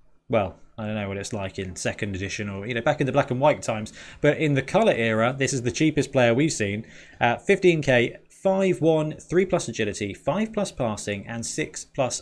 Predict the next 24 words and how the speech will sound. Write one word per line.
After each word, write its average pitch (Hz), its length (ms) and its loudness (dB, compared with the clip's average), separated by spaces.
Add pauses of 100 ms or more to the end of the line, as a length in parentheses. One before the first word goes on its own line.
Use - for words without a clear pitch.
(120)
armour. 143 420 0 (420)
Um, 156 500 -2 (100)
so 151 640 0
agility 165 400 0
three 147 180 -4
plus 139 240 0
is 117 80 -2
exactly 117 420 -2
what 117 120 0
we'd 113 100 -2
expect - 480 -2
for 120 100 -4
a 117 40 -2
dodging 120 640 -2 (100)
Snotling. 131 640 -4 (540)
Pass 147 440 0
five 131 560 0
plus, 127 380 0
make 127 160 -2
it 117 60 -2
a 113 60 2
crisp, - 400 -6 (160)
quick 170 200 -4
pass 151 480 -2